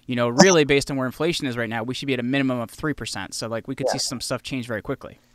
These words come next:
Speaker 2: Yeah, so I see that, you know, once that hits, I think it's been going down for a while, which is kind of good from an investment point of view. You wanna get it cheaper, but if you're new, I would get used to it first. I would get some Bitcoin, get some,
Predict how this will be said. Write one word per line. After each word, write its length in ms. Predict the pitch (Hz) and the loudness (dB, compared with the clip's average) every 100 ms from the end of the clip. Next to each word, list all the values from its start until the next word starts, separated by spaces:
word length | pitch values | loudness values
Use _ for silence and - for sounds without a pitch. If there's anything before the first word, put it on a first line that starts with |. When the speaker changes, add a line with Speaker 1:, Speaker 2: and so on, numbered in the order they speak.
| _ - | _ 6
Speaker 2:
Yeah, 160 | 123 | 8
so 120 | 110 | 8
I 60 | 135 | 6
see 200 | 135 170 | 4 8
that, 420 | 143 131 - - | 8 8 2 -6
you 60 | 131 | 0
know, 100 | 117 | 4
once 280 | 127 139 - | 4 4 6
that 280 | 131 120 | 6 6
hits, 260 | 131 123 - | 2 2 2
I 60 | 110 | 0
think 320 | 123 113 - - | 0 -2 -10 -12
it's 260 | 113 - | -10 -12
been 260 | - 127 117 | -8 -6 4
going 220 | 123 107 | 6 6
down 240 | 110 123 | 6 4
for 120 | 123 127 | 6 8
a 40 | |
while, 300 | 123 123 120 | 10 10 8
which 180 | 110 107 | 2 -4
is 140 | 95 | -6
kind 160 | - 107 | -4 -4
of 120 | - | -2
good 200 | 120 117 | -2 0
from 160 | 113 101 | -4 -6
an 60 | |
investment 500 | 95 110 110 - 107 | -2 0 0 -2 -6
point 180 | - 110 | -4 -2
of 60 | 101 | 0
view. 100 | 113 | -2
You 160 | 98 | -2
wanna 180 | 98 98 | -4 -2
get 120 | 110 | 0
it 100 | 107 | 0
cheaper, 300 | - 113 120 | -4 -2 0
but 380 | 117 101 - - _ - - | 2 0 -2 -12 _ -18 -2
if 200 | 131 139 | 0 4
you're 280 | 202 180 123 | 6 6 4
new, 380 | 135 143 147 156 - _ - | 2 2 0 -4 -16 _ 6
I 160 | 123 135 | 8 10
would 420 | 135 123 - - | 8 4 2 4
get 260 | 131 117 | 4 6
used 220 | 117 127 - | 2 0 0
to 60 | |
it 140 | 123 - | -2 2
first. 300 | 123 120 123 | 4 4 4
I 80 | 113 | 2
would 160 | 95 | 2
get 180 | 120 120 | 2 2
some 160 | 123 110 | 0 0
Bitcoin, 560 | 117 - 120 117 110 | 0 -2 -2 0 0
get 240 | 113 123 - | 0 -2 -2
some, 360 | 120 110 104 | -2 -2 -6